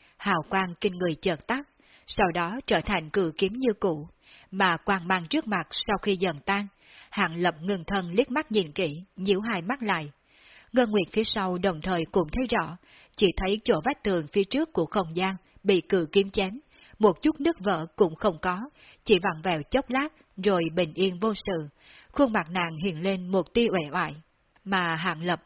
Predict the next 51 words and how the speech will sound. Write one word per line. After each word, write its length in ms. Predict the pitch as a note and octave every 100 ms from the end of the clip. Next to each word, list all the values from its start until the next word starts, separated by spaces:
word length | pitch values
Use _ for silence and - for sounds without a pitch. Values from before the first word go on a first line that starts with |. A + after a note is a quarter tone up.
| _
ánh 200 | G3 G3
mắt 140 | C#4+ -
chớp 180 | D#4+ A3+
động 240 | F#3+ D#3
không 280 | - C4 G3+
ngừng, 240 | F#3+ D3 - - - - -
chẳng 200 | G3+ D#3+
biết 180 | C4
đang 200 | F#3+ F#3 E3+ -
xem 160 | G#3 E3+
xét 280 | - D4+ B3+
điều 160 | F#3+
gì. 320 | D3+ F3 D3+ C#3+ _ _ _ _ - - _
"À, 160 | F#3 F3+ - - -
tiểu 160 | F3+ E3
tử 160 | E3
à, 220 | F3+ E3+ - _ - - -
ngươi 160 | C#4
nghĩ 200 | A3+ F#3+ E3
rằng 300 | F#3 E3 E3
đánh 200 | F#3 B3+
vỡ 180 | G3 D#3+
không 320 | - F3+ E3+
gian 220 | G3+ F#3
này 200 | F3 D#3 - - _
quả 140 | A3+
thực 240 | F3+ G#3+ F#3+
là 140 | G3
việc 220 | E3+ F#3+ -
nằm 360 | F#3 F#3 E3
mơ 140 | A#3 C4
giữa 100 | F#3+
ban 240 | E3 F#3+ E3+
ngày?" 240 | E3+ C#3+ _ _ _ _ _ - -
Đại 200 | G3+ G3+ E3
diện 180 | E3+
thần 200 | D#3+ G3 D3+
quân 240 | G3+ F#3 E3+
thấy 140 | G#3+
Hàng 280 | B3+ D#3 E3
Lập 140 | F3 D#3
một 280 | F#3 F3 -
kích 240 | D#4 -
không 160 | C4+ A3
hiệu 180 | G3+ D3+
quả, 320 | F#3+ D3+ D#3+ _ _
không 300 | - A3 F3
khỏi 200 | G#3 D#3
lười 220 | F3+ E3+
biếng 220 | E3+ F3+
nói. 280 | F#3 F3+